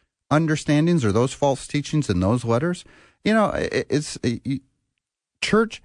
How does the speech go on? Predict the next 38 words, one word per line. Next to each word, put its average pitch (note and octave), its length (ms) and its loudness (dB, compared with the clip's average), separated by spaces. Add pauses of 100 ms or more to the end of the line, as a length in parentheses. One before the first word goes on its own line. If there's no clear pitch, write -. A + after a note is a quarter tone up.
history G3+ 560 2
is F#3 160 0
full A3+ 420 2
of D#3+ 260 -2 (120)
false A2+ 300 0
teaching. - 340 -4 (300)
Constantine, E3+ 920 0 (440)
who, C#3+ 260 4
uh, C3 300 4
uh, A2 100 0
put - 240 0
a G3 60 2
symbol G#3 560 4
of C3 160 -2
basically D3+ 460 0
the A2+ 100 -2
cross C3+ 500 0
or A2 60 2
the, G#2+ 180 0 (100)
the, G2 220 -2 (280)
uh, D#2 180 -2 (200)
Chi B2 220 2
Rho A2+ 400 2
symbol A#2 440 2
on G#2 200 4
the G2+ 80 2
shields A#2 380 0
of F#2+ 80 0
his G2+ 100 -4
soldiers, C#3 560 0
and A2+ 160 2
he D3+ 140 4
sent D#3 300 -2
his C3+ 120 -2
soldiers D#3+ 400 0
out D#3 160 4
to - 80 -4
fight - 340 -2